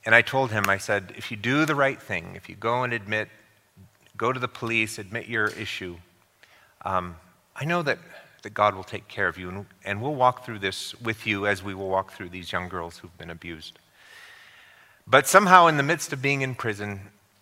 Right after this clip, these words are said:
he got scared. And he turned against us. And he turned it into a case of wrongful, uh, defamation, wrongful termination, racism. Um,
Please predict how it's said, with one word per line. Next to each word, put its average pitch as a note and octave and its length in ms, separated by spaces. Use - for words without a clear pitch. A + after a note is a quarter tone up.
he B2+ 120
got A2+ 200
scared. F2 380
And G2 500
he - 160
turned A2+ 260
against F#2+ 380
us. - 260
And G2+ 80
he G2+ 80
turned B2+ 380
it A2 80
into G#2 400
a F2 220
case G#2 400
of E2+ 520
wrongful, G2+ 760
uh, D#2+ 300
defamation, G#2 960
wrongful G2+ 420
termination, G2 1000
racism. F#2+ 760
Um, F2 460